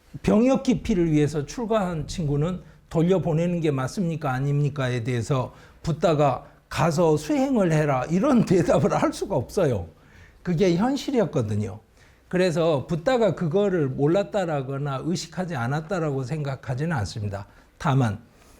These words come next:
붓다가 생각했던 건 어떤 것이냐면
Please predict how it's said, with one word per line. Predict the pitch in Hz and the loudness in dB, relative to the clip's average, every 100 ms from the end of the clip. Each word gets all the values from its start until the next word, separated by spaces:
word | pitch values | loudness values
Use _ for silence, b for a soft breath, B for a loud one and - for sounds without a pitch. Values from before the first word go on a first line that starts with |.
| b _ | b _
붓다가 | 165 156 220 208 | -8 0 2 4
생각했던 | 185 208 190 160 160 160 160 151 | 2 0 0 -2 -6 -4 -2 -2
건 | 175 180 - - | 0 -2 -4 -4
어떤 | 131 185 160 | -2 2 2
것이냐면 | 143 123 131 120 123 165 104 | 2 0 -2 0 0 0 -2